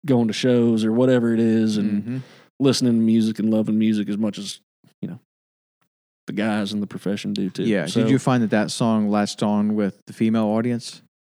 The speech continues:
Speaker 1: Yeah.
Speaker 2: more than some of your other songs?
Speaker 1: Yeah, definitely.
Speaker 2: I
Speaker 1: 'Cause
Speaker 2: see.
Speaker 1: it, it's, I think it goes back to that relatable thing too. It's like,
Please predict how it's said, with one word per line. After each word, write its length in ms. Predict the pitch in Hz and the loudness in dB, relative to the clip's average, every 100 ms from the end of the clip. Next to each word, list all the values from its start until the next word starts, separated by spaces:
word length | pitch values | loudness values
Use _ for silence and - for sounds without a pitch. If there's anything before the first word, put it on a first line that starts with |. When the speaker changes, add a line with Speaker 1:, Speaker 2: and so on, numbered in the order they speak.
| _ | _
Speaker 1:
Yeah. 180 | 113 123 | 2 4
Speaker 2:
more 140 | 123 127 | 4 2
than 120 | 120 | 0
some 140 | 131 | 0
of 40 | 127 | 2
your 80 | 120 | 2
other 120 | 123 | 0
songs? 440 | 131 139 143 - - - _ | -2 -4 -4 -8 -18 -20 _
Speaker 1:
Yeah, 220 | 135 120 | 0 2
definitely. 360 | 107 113 113 98 - | 0 0 -2 -6 -4
Speaker 2:
I 140 | 104 | 0
Speaker 1:
'Cause 160 | 156 139 | 2 2
Speaker 2:
see. 200 | 151 156 | 4 4
Speaker 1:
it, 80 | 143 | 4
it's, 340 | 131 - - | 0 -2 -4
I 240 | 139 147 147 | -2 0 2
think 260 | 160 - - _ _ | 0 0 -8 _ _
it 60 | 127 | 2
goes 180 | 135 120 | 4 4
back 180 | 123 | 2
to 60 | 123 | 4
that 120 | 120 | 2
relatable 440 | 107 113 110 104 101 | 2 2 0 0 -2
thing 280 | 110 107 104 | 0 -2 0
too. 180 | 110 | 0
It's 160 | 104 - | 0 -2
like, 220 | 95 95 | -2 -2